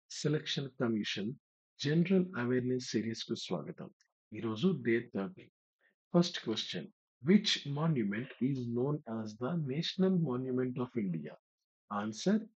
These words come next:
India Gate. Next question. India's first interplanetary mission is the Mangalyaan mission.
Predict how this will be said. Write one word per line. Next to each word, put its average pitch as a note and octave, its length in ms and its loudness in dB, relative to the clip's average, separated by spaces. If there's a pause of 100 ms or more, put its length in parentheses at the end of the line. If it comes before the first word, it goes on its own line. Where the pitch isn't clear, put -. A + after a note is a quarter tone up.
(140)
India G#2+ 320 2 (180)
Gate. - 260 -4 (600)
Next - 220 -6 (160)
question. B2+ 360 0 (440)
India's E3+ 460 6 (220)
first F#3 300 0 (320)
interplanetary F3 1160 2 (220)
mission A#2+ 300 -2 (300)
is F#2+ 80 -8 (100)
the G#3 80 6 (500)
Mangalyaan C3+ 760 0 (120)
mission. F3 300 -6